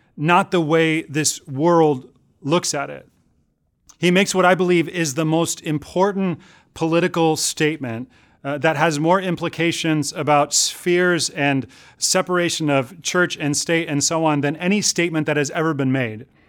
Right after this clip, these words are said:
Jesus said to Pilate, "My kingdom is not of this world."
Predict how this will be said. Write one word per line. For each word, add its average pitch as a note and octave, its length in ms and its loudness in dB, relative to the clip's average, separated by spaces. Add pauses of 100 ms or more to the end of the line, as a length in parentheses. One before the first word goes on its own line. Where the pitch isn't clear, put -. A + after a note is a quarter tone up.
(480)
Jesus F3+ 280 0
said E3+ 180 -2
to D#3 60 -4
Pilate, C3+ 460 -6 (1000)
"My D3 180 2
kingdom A3 460 4
is D3 140 2
not D#3+ 220 4
of C3+ 100 -2
this C3+ 180 0
world." C3+ 440 0